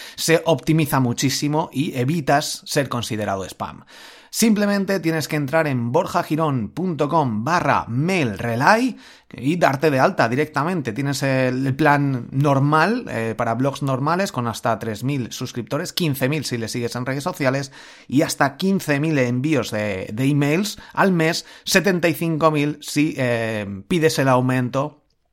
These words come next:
y les, y les sigues en redes sociales. Así que, como digo, una locura. Si tu blog es de marca personal, se dispara la capacidad a ciento veinte mil suscriptores y seiscientos mil envíos mensuales, también completamente gratis.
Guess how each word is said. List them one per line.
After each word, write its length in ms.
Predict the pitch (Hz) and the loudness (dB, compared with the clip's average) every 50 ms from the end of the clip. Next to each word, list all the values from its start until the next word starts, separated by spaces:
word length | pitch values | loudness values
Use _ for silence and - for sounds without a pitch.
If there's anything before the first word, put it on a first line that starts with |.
| _ _ _ - - - | _ _ _ -14 -4 0
y 120 | 147 139 | 2 2
les, 340 | 135 151 131 120 110 107 104 - | 2 2 2 0 0 -2 -6 -4
y 140 | - 139 | 0 0
les 240 | 127 123 123 113 - | 2 2 2 0 -2
sigues 320 | - 135 120 127 123 - 123 | -2 -2 -2 -2 -2 -4 -4
en 140 | 113 104 | -4 -4
redes 260 | 104 104 101 101 98 - | -4 -4 -4 -4 -6 -6
sociales. 560 | - 101 - - 98 78 67 - - - - - - - - - - | -8 -10 -10 -10 -10 -10 -10 -12 -16 -16 -16 -18 -20 -20 -18 -12 -8
Así 180 | 123 - 165 | -4 -2 0
que, 260 | 160 175 170 - - _ - | 0 0 -2 -4 -8 _ -4
como 240 | - 143 131 135 135 | 0 2 2 4 4
digo, 380 | 139 143 123 101 82 - - - | 4 4 2 0 -2 -6 -6 -4
una 260 | 131 151 156 160 151 | -2 0 2 2 4
locura. 380 | 143 139 135 165 - 123 95 | 2 2 4 4 2 2 2
Si 100 | - - | 0 -2
tu 120 | 120 127 127 | -2 0 2
blog 180 | 135 135 - | 2 2 2
es 80 | 127 113 | 0 -2
de 60 | 127 | -2
marca 280 | 120 123 113 110 117 107 | -2 -2 -2 -2 -2 -2
personal, 420 | 127 123 - 160 180 190 196 190 - | -2 -4 -6 -4 -4 -4 -4 -4 -6
se 240 | - - 143 120 | -6 -6 -4 -4
dispara 440 | 113 110 98 - - 147 120 104 92 | -6 -6 -6 -2 0 0 0 0 -4
la 140 | 87 95 98 | -8 -10 -12
capacidad 500 | 98 104 - - - 120 117 127 131 - | -12 -10 -12 -10 -8 -4 0 0 0 0
a 80 | 120 107 | -2 -4
ciento 280 | - 127 127 120 120 | -4 -4 -4 -4 -4
veinte 200 | 117 107 101 120 | -4 -4 -6 -6
mil 120 | 113 113 - | -8 -8 -8
suscriptores 560 | 143 131 - 165 170 165 190 180 180 - - | -10 -10 -8 -8 -4 -2 -2 -2 -2 -4 -6
y 60 | 131 | -6
seiscientos 500 | 131 123 113 - - 113 110 113 104 131 | -4 -6 -6 -6 -6 -6 -6 -6 -6 -6
mil 120 | 131 123 | -6 -6
envíos 280 | 117 110 110 110 107 107 | -6 -6 -6 -6 -6 -8
mensuales, 400 | 107 104 - 131 139 151 143 - - - - - - - | -8 -6 -4 -2 -2 -2 -4 -8 -12 -20 -20 -20 -12 -6
también 260 | - 180 190 220 208 185 | -2 0 0 2 2 2
completamente 560 | 185 175 175 175 139 170 160 160 143 135 156 | 0 0 0 0 0 0 0 0 0 0 0
gratis. 480 | 139 139 135 123 123 110 95 - - | 0 2 0 0 0 -2 -6 -6 -8